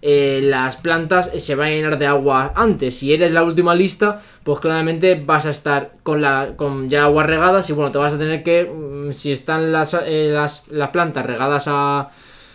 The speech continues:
mm, no sé, cuarenta o cincuenta cada uno, sesenta, pues ya te vas a tener que acoplar. O si, por ejemplo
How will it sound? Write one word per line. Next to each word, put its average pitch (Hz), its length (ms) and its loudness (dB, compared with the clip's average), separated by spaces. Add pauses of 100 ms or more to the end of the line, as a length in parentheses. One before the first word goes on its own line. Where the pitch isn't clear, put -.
(380)
mm, 135 640 -8 (300)
no 131 140 -6
sé, 131 320 -4 (180)
cuarenta 147 480 2
o 151 40 2
cincuenta 151 440 0
cada 147 160 4
uno, 160 140 0
sesenta, 160 440 0
pues 147 120 0
ya 139 200 -2 (160)
te 147 80 -2
vas 143 160 0
a 151 40 -4
tener 151 200 -2
que 175 60 -2
acoplar. 143 460 -2 (180)
O 151 100 -2
si, 147 120 -2
por 143 120 4
ejemplo 147 460 0